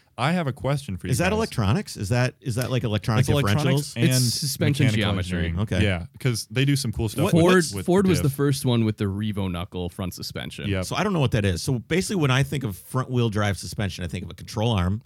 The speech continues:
Speaker 3: Right.
Speaker 2: a subframe, and
Speaker 3: Mm-hmm.
Speaker 2: a McPherson strut, and a sway bar.
Speaker 3: And I am not
Speaker 2: How
Speaker 3: the guy to explain to you how this is
Speaker 1: I can
Speaker 3: different.
Speaker 1: explain some of it.
Speaker 2: Yeah, how is, how have things gotten better? What's the, what's different?
Speaker 1: I can explain to you, like, the general sort of,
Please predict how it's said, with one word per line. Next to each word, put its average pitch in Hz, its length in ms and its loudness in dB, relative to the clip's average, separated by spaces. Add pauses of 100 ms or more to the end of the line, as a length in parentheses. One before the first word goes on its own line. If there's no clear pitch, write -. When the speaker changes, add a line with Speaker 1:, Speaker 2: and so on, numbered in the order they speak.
(140)
Speaker 3:
Right. 85 260 -2
Speaker 2:
a 98 40 -2
subframe, 90 800 -4
and 117 120 2
Speaker 3:
Mm-hmm. 98 60 2
Speaker 2:
a 95 40 2
McPherson 92 480 -4
strut, 76 300 -4 (100)
and 98 100 -2
a 95 40 2
sway 95 300 2
bar. 78 300 -6
Speaker 3:
And 139 200 2
I 143 140 2
am 131 160 6
not 113 180 4
Speaker 2:
How 170 60 -2
Speaker 3:
the 151 100 0
guy 127 300 2
to 104 160 -8
explain 101 400 -2
to 101 100 -8
you 95 80 -2
how 92 180 -6
this 95 140 -10
is 101 100 -8
Speaker 1:
I - 60 -4
can 139 100 -4
Speaker 3:
different. 131 280 0
Speaker 1:
explain 101 120 0
some 110 180 -6
of 87 60 -6
it. 78 140 -12 (260)
Speaker 2:
Yeah, 135 120 -4
how 170 160 2
is, 170 180 -2
how 151 160 0
have 151 140 0
things 143 260 0
gotten 104 480 0 (100)
better? 87 320 0
What's 87 280 -4
the, 92 120 -4 (120)
what's 98 180 -6
different? 90 400 -6
Speaker 1:
I 139 80 0
can 147 140 -2
explain 170 320 -6
to 190 80 -10
you, 165 140 -6
like, 117 200 -4
the 113 80 -6
general 107 560 -4
sort 101 300 -4
of, 90 260 -6